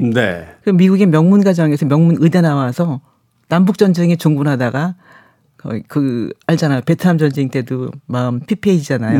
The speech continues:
Speaker 1: 네.
Speaker 2: 그처럼 약간 정신병이 걸려서
Speaker 1: 아, 이 외상후
Speaker 2: 영국에
Speaker 1: 스트레스 장애가
Speaker 2: 예,
Speaker 1: 있군요.
Speaker 2: 예. 그런 것도 있고 실제로 너무 죽음을 많이 보는데 잔혹한 것들 보고 나니까. 그래서 치료를 받으러 미국인데 영국에 갔단 말이죠. 근데 거기서도 또 정신병 발현해서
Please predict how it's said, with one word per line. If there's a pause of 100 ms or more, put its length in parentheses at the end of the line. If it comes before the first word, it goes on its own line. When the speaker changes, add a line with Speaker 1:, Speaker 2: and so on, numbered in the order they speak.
Speaker 1:
네.
Speaker 2:
그처럼
약간
정신병이
걸려서 (140)
Speaker 1:
아,
이
외상후
Speaker 2:
영국에
Speaker 1:
스트레스
장애가
Speaker 2:
예,
Speaker 1:
있군요.
Speaker 2:
예.
그런
것도
있고
실제로
너무
죽음을
많이
보는데
잔혹한
것들
보고
나니까. (460)
그래서
치료를
받으러
미국인데
영국에
갔단
말이죠. (240)
근데
거기서도
또
정신병
발현해서